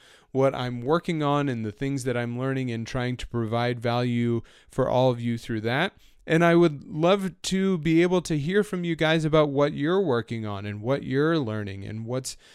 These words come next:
really helping you improve, because, you know, I'm just one guy, but there are so many lessons to learn from everybody in this game,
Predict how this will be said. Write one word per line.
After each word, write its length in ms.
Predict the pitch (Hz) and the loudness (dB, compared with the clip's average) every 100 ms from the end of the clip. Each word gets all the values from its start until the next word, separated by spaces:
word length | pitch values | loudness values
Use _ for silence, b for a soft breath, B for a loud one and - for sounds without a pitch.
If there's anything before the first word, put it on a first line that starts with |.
| b - | b 0
really 300 | 143 147 135 | 2 2 2
helping 480 | 143 147 139 120 | 0 0 -2 -4
you 320 | 117 147 202 165 | -4 -2 0 0
improve, 640 | 123 117 120 110 120 131 | -2 -4 -6 -4 -6 -4
because, 460 | 139 131 143 139 - b b b | -4 0 0 0 -6 b b b
you 140 | - 147 | -4 2
know, 140 | 147 | 2
I'm 260 | 147 165 190 | 2 -2 -2
just 220 | 196 - | -4 -2
one 220 | 160 160 | -4 -2
guy, 260 | 135 151 147 | 0 2 0
but 180 | 117 117 | -2 -4
there 160 | 127 | -4
are 60 | 127 | -2
so 260 | - 165 | -2 0
many 260 | 175 170 156 | 0 2 2
lessons 600 | 131 139 147 139 127 - | 2 0 0 -4 -6 -6
to 120 | 135 | -6
learn 280 | 127 139 139 | -4 -2 -4
from 240 | 143 131 - | -4 -6 -8
everybody 920 | - 180 196 147 135 123 120 113 113 | -4 -2 2 2 2 2 0 -2 -4
in 160 | 113 113 | -6 -8
this 220 | 113 - | -8 -8
game, 400 | 107 104 113 | -6 -6 -4